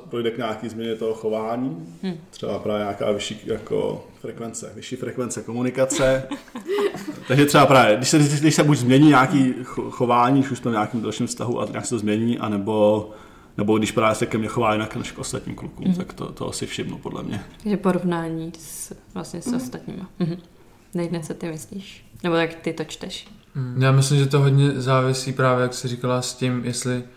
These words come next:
Speaker 4: jakoby, jak, jaký pohled na tu holku mám já.
Speaker 2: Hmm.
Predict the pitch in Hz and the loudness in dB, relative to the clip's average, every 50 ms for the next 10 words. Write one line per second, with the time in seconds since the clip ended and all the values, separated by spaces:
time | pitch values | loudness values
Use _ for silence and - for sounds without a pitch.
0 | - - _ _ _ - 113 - 123 113 123 123 120 120 117 - 120 123 123 123 | -20 -20 _ _ _ -8 -6 -4 -2 0 0 0 0 0 -2 -2 0 0 0 0
1 | - 131 131 131 - 135 123 - 131 127 127 127 123 123 123 120 - 131 123 127 | 0 0 0 2 2 0 0 0 0 0 2 0 0 0 -2 -2 -2 -2 -2 -2
2 | 120 120 131 127 131 131 131 123 107 104 117 147 185 - - - _ - 190 170 | -2 -2 -2 0 0 0 0 0 -2 -4 -4 -6 -8 -10 -14 -14 _ -6 -6 -6